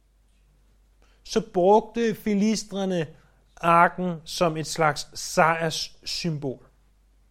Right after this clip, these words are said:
De troede, at de kunne undertvinge, dreje armen rundt på den levende Gud.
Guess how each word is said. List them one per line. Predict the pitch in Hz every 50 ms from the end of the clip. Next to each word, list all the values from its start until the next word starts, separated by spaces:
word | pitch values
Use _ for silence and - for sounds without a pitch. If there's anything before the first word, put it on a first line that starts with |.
| _ _ _ _ _ _ _ _ _ _ _ _ _ _ _ _ _ -
De | 269 285 269
troede, | - - - 170 143 131 123 120 120 127 127 - - _ _ _ _ _ _ _ _ _ _ _ _ _ _ _ _ _ _ _ _ _ _ _ _ _ _ _
at | 147 135 -
de | 190 196 208 190
kunne | 202 - 208 190 180 170 - - _ _ _ _
undertvinge, | - 185 185 185 175 160 147 - - - - 131 123 117 - _ _ _ _ _ _ _ _ _ _ _ _ _ _ _ _ _ _ -
dreje | - 151 160 165 175 185 185
armen | 160 156 170 180 190 196 170 185 196 185 180
rundt | - 165 170 175 175 - _ _
på | - - 127 110 107 - _ _ _ _ _ _ _ _ _ _ _ _ _ _ _ _ _ _ _ _ _ _ _ _ _ _ _ _
den | - 143 143 135
levende | 123 120 123 131 135 139 143 135
Gud. | - - 113 107